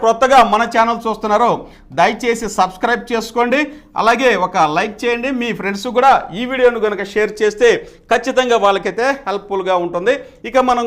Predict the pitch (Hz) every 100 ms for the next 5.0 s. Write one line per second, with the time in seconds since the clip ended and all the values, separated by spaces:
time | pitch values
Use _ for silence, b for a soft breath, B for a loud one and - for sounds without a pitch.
0 | 220 202 185 143 214 233 220 202 202 180
1 | 185 190 185 185 247 202 165 - b b
2 | b b b b _ _ 220 214 220 214
3 | 170 170 - - - _ _ _ _ _
4 | _ _ _ - 139 151 185 190 190